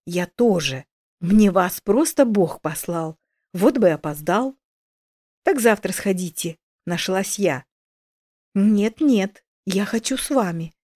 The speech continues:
Всегда приятнее окультуриваться в компании красивой дамы. Он отпустил меня и быстро, как в армии, залил в рот ложку борща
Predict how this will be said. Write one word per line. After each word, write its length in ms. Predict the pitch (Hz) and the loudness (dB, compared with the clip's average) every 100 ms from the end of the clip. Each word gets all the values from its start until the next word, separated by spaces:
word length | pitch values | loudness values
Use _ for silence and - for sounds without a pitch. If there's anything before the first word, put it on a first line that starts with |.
| _ | _
Всегда 340 | - 349 349 339 | -2 2 2 2
приятнее 600 | 208 202 170 170 185 185 | 2 2 2 2 -2 -2
окультуриваться 840 | - - 175 - 311 339 254 - | -4 -4 -4 0 2 4 2 0
в 80 | - | -6
компании 560 | 180 160 214 269 254 | -6 -2 0 2 2
красивой 580 | 226 175 165 - 196 202 | 0 -2 -4 -4 0 0
дамы. 480 | 185 165 143 127 139 - _ _ _ _ _ _ _ _ _ _ - | 2 -2 -2 -8 -12 -18 _ _ _ _ _ _ _ _ _ _ 0
Он 160 | 330 | 2
отпустил 520 | 226 - 185 - 196 | 2 0 -6 -2 -2
меня 340 | 170 180 226 277 | 0 0 0 0
и 60 | 214 | -2
быстро, 400 | 180 285 294 214 | 0 0 0 -2
как 220 | 202 196 | -4 -2
в 80 | 196 | 0
армии, 420 | 240 277 247 247 _ _ - | 2 2 2 0 _ _ -6
залил 480 | 175 202 190 180 160 | 0 2 2 0 0
в 80 | |
рот 260 | 165 269 330 | 0 0 2
ложку 380 | 196 214 - 180 | 2 2 2 0
борща 540 | 156 165 - 247 285 | 0 -2 -2 0 -2